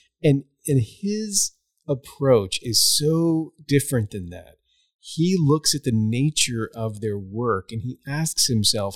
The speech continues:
"How does this serve the human being?" And he, he dis-, discerns the way in which that work could be done badly. Uh, he talks about, like, the cult of beauty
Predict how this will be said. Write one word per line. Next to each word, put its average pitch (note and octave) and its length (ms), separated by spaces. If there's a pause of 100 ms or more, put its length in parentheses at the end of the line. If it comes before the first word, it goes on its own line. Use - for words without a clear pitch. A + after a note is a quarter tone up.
(120)
"How D#3+ 200
does C3+ 260
this B2 260
serve C3+ 560
the A2 140
human A#2 340
being?" D3 460 (760)
And C3 320
he, C3 360
he C3 440
dis-, - 380 (160)
discerns D3+ 760
the B2+ 120
way A2+ 380
in B2 120
which A2 280
that A#2+ 280
work A2+ 480
could A2 160
be G#2 140
done F#2+ 460 (320)
badly. C#3+ 540 (540)
Uh, A2 140
he A#2+ 220
talks - 340
about, G2+ 320
like, G2 160
the - 80
cult A#2+ 420
of A2 160
beauty C#3 560